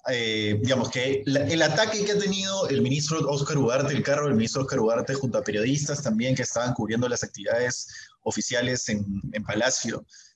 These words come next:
este, por parte de un grupo del que ya habíamos hablado en este podcast antes, ¿no? Que es el grupo, la fuerza de choque de la extrema derecha, por decirlo de alguna manera,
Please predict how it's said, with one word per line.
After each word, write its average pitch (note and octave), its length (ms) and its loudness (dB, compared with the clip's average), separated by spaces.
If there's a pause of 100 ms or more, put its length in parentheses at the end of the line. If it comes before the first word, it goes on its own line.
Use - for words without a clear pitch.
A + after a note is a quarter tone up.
(120)
este, G2+ 720 -2
por G#2+ 340 0
parte D3 280 0
de D#3 60 0
un D#3+ 100 2
grupo E3+ 680 2
del A#2+ 140 -2
que A2+ 100 -2
ya B2+ 60 4
habíamos E3+ 320 2
hablado C3 240 2
en C#3+ 60 2
este D3 180 0
podcast C#3 340 0
antes, C3+ 320 -2
¿no? C3 180 0
Que G#2+ 340 -2
es A2+ 120 -4
el B2+ 120 0
grupo, C3+ 600 0 (260)
la A#2+ 100 -4
fuerza F3+ 260 0
de D3+ 100 2
choque E3 240 0
de D3+ 80 0
la B2+ 60 0
extrema C#3+ 300 -2
derecha, C3+ 300 0
por C3 140 0
decirlo A2+ 240 -2
de A2+ 80 2
alguna A2 220 0
manera, G#2+ 340 -2